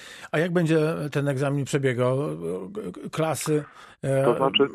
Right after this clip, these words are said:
Speaker 1: te
Speaker 2: Mhm.
Speaker 1: sale gimnastyczne, największe obiekty,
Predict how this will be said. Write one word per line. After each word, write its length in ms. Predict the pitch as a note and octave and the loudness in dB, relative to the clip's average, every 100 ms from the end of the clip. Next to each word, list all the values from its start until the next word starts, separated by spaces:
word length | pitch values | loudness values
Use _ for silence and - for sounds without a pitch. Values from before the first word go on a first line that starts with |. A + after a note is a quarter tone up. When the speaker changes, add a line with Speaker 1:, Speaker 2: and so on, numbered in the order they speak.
| - B3 - F#3+ _ _ - | -6 -8 -8 -10 _ _ -12
Speaker 1:
te 100 | - | -4
Speaker 2:
Mhm. 140 | D3+ C#3+ | -4 -4
Speaker 1:
sale 640 | - - A#2+ G3 G3+ E3 | -6 -6 -2 0 2 2
gimnastyczne, 680 | C#3 C#3 C#3 A#2 D3+ - C#3 | 0 -2 -4 -4 -6 -4 -2
największe 600 | D3+ D3 F#3 E3+ - B2+ | 0 0 0 0 -2 -4
obiekty, 460 | A#2+ B2+ - B2 | -2 -2 -2 -10